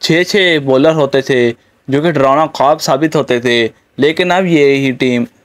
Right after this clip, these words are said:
स्कॉटलैंड, जिम्बाब्वे जैसी टीमों से हार रही है और वर्ल्ड कप से बाहर हो चुकी है।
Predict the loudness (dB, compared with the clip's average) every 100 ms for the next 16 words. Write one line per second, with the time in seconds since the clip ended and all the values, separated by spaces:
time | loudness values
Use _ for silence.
0 | -12 -4 0 0 2 0 0 2 2 2
1 | 2 2 2 0 -2 -2 0 0 -2 -2
2 | 0 0 2 0 0 0 -2 -4 _ _
3 | _ -4 0 0 0 -2 -2 -4 -2 -2
4 | 0 -2 -2 -4 -2 -2 0 -2